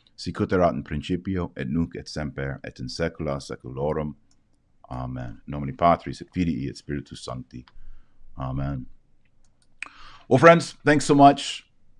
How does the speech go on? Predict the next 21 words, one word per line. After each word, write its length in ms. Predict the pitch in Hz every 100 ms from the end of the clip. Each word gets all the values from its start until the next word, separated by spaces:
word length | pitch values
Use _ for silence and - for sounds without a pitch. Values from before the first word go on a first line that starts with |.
| - - - _ _ - _
We 100 | 113
have 80 | 120
a 40 |
lot 180 | 113 120
to 80 | -
be 100 | 110
joyful 420 | 95 104 107 110
about. 340 | 78 71 62 - - - - -
We 200 | 80 90
have 160 | 92
Jesus 340 | 85 92 87 -
Christ. 340 | - 92 82
He 100 | 92
loves 320 | 85 120 87
us. 220 | 73 -
We 100 | 87
don't 160 | 110 82
believe 480 | 143 95 120 120 82
in 140 | 82
the, 200 | 80 82
the, 280 | 82 82 73